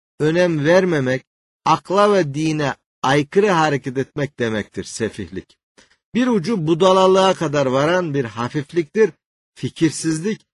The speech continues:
ve aklı kullanmamaktır. Dinen sefihlik de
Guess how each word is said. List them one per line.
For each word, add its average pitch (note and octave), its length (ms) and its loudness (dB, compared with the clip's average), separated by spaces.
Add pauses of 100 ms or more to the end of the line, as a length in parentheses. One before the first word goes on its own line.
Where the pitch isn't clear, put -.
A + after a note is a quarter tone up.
(140)
ve D3 100 -2
aklı E3 400 -4
kullanmamaktır. G#2 880 -6 (720)
Dinen A3 360 0
sefihlik E3+ 720 -2
de F3+ 160 -2